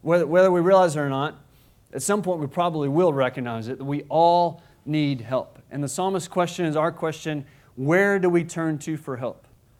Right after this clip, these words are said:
What, what do you rely on? What do you trust in? When, when your earth is shaking, when, when there's major disappointments, or just when it's Monday morning, what do you rely on for help?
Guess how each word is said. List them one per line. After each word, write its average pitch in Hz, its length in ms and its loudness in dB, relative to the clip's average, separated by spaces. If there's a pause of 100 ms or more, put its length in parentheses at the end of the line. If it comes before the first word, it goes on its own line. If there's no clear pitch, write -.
(240)
What, 160 300 0
what 180 240 0
do 196 80 -2
you 202 120 0
rely 175 500 0
on? 139 260 -2
What 170 140 2
do 185 60 0
you 185 120 2
trust 170 600 -4
in? 107 300 -8 (500)
When, 165 180 0
when 165 140 2
your 160 120 0
earth 190 280 2
is 180 100 -2
shaking, 165 520 -2
when, 143 180 -2
when 151 80 -2
there's 147 160 -2
major 180 320 2
disappointments, 165 840 -6
or 131 80 -6
just 156 300 -4
when 175 120 -2
it's 175 160 -6
Monday 175 500 -4
morning, 143 520 -4 (420)
what 170 380 0
do 160 100 -4
you 165 480 -2
rely 147 680 -4
on 135 300 -6
for 131 200 -14
help? 113 240 -16